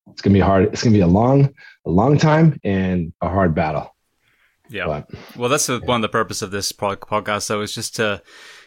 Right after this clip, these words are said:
Speaker 2: to get what I call educated and angry. Once our men and women truly understand the impact of the shifts,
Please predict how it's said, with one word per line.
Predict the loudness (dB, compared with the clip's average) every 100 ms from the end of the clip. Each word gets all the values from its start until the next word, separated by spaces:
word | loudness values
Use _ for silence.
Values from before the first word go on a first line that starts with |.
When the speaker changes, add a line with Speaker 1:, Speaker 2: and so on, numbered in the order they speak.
| _ -10
Speaker 2:
to | -4
get | -4 -2
what | -4 -4
I | -4
call | -4 -4
educated | -2 -4 -2 -4 -4
and | -4
angry. | -4 -4 -8 -12 -20 _ -10
Once | -8 -4 -6 -4
our | -2 -2 0 -2
men | -4 -6
and | -6
women | -6 -8
truly | -10 -10 -8
understand | -8 -8 -10 -4 -4 -4 -6 -12 -20 _ _ _ _ _ _
the | -8 -6 -2 -4
impact | -4 -4 -4 -6
of | -16
the | -12
shifts, | -8 -4 -4 -6 -8 -10 -12